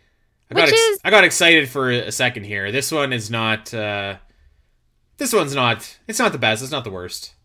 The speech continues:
Speaker 2: It's not the best. It's not the worst. I'd probably put this at a C.
Speaker 1: Ye-, yeah, uh, maybe a lower C.
Speaker 2: Yeah, lower C.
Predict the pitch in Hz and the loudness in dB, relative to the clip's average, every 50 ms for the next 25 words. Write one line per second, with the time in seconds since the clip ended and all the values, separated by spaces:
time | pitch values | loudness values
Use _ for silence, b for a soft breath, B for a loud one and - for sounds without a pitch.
0 | _ _ _ _ _ _ - 320 320 359 359 339 - 370 320 320 320 - 311 - | _ _ _ _ _ _ 0 0 2 2 0 2 4 4 4 4 4 0 -2 0
1 | 294 285 269 294 254 226 233 233 - 240 233 - - 269 254 254 254 254 - 262 | 0 0 2 2 2 2 0 2 2 0 2 2 2 0 2 2 0 -2 -4 -8
2 | - - 240 - 226 214 196 214 - - 170 156 175 185 _ _ _ _ _ _ | -8 -8 -6 -2 -2 -2 -2 -2 -6 -6 -8 -8 -8 -10 _ _ _ _ _ _
3 | _ _ _ _ _ _ _ _ _ _ _ _ _ _ _ _ _ _ _ _ | _ _ _ _ _ _ _ _ _ _ _ _ _ _ _ _ _ _ _ _
4 | _ _ _ _ _ _ _ _ _ - 160 139 143 165 170 - _ - 135 143 | _ _ _ _ _ _ _ _ _ -14 -10 -8 -8 -8 -10 -12 _ -12 -6 -4
5 | 156 165 170 165 160 156 151 - 156 160 160 175 165 151 139 123 120 117 113 110 | -2 0 0 0 -2 -4 -6 -6 -6 -4 -2 -2 0 0 0 0 0 -2 -2 -2
6 | 107 - 123 117 117 117 113 b b b b b b b - - 254 226 226 226 | -4 -4 -4 -4 -4 -4 -6 b b b b b b b 4 6 6 8 8 8
7 | 220 220 220 - 214 196 190 | 6 6 4 -2 -6 -8 -8